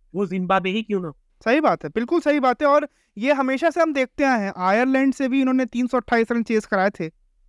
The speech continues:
Speaker 2: वो मैच आज भी मेरे, मेरे, मेरे मेमोरी में याद है। और मैं देखा था, और वो बैंगलोर के वर्ल्ड कप और दो हज़ार ग्यारह वर्ल्ड कप इंडिया में जो हुआ था, वहीं हुआ था मैच, है ना?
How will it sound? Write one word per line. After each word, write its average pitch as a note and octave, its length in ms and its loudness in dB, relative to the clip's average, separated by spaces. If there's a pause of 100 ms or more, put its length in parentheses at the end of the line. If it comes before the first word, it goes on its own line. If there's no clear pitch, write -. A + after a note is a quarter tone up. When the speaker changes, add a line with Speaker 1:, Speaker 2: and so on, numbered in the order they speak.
(240)
Speaker 2:
वो F#3 80 -2
मैच G#3+ 280 0
आज A3 140 4
भी A3 140 -2
मेरे, A3 220 -2
मेरे, G3+ 380 0
मेरे G#3 340 2
मेमोरी A#3 360 0
में A#3+ 120 -4
याद G#3+ 340 2
है। C4 160 0 (300)
और A3+ 200 2
मैं A#3+ 380 0
देखा G#3+ 300 0
था, D4 100 0
और D4+ 180 4
वो C4+ 140 -4
बैंगलोर A#3 500 2
के D4+ 160 -4
वर्ल्ड B3 340 0
कप C#4+ 240 0
और C4+ 80 2
दो A3+ 140 -4
हज़ार A#3+ 160 0
ग्यारह A3 280 2
वर्ल्ड B3 220 0
कप C4+ 180 -2
इंडिया A3+ 320 0
में B3 100 -4
जो A#3 100 -4
हुआ A#3+ 80 -2
था, C#4 100 -2
वहीं A#3 280 -2
हुआ A#3 200 0
था F3+ 140 -6
मैच, C#3+ 300 -10
है D3+ 60 -12
ना? B3 140 -4